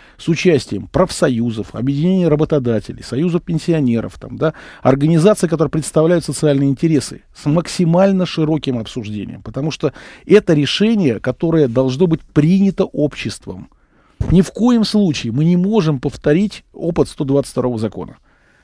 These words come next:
когда решения во многом правильные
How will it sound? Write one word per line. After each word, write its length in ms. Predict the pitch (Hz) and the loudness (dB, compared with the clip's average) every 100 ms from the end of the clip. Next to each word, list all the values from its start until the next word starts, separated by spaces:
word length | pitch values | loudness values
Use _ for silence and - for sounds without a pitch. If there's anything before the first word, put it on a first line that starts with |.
| _ _ | _ _
когда 420 | 151 156 175 143 - | 0 4 6 4 2
решения 600 | 160 - 196 160 113 98 | 0 2 2 4 2 2
во 160 | 104 | 4
многом 440 | 175 190 139 110 110 | 4 4 2 0 0
правильные 540 | 147 180 170 101 - | 2 2 2 -4 -10